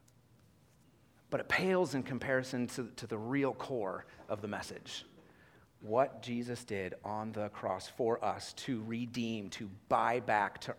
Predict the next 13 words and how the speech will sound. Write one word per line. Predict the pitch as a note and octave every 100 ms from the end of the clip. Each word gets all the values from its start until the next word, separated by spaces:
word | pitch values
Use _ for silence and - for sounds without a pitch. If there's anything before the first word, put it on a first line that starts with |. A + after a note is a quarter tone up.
| -
earn | B2+ C3+
back, | A#2 G#2 G2 -
to | A#2+
win | A2+ C3 C#3+ C#3
back | A#2 - - - - - - -
our | G#2+ A2 A#2 G#2+ G2 - - - - - G#2+
worship. | G#2+ G2+ - F2+ - - - _ _ _ _ _ _ _ _ _ _ _ _ _ _ - _ _ _ _ - - - _ _ - _ _ _ _ _ _ _ _ _ - - - _ _
So | - - C#3+
we | B2 B2 C#3
have | B2+
ten | - D#3 D3+
days | C3+ A#2 A#2
left | A#2+ G2+ F#2+ - - -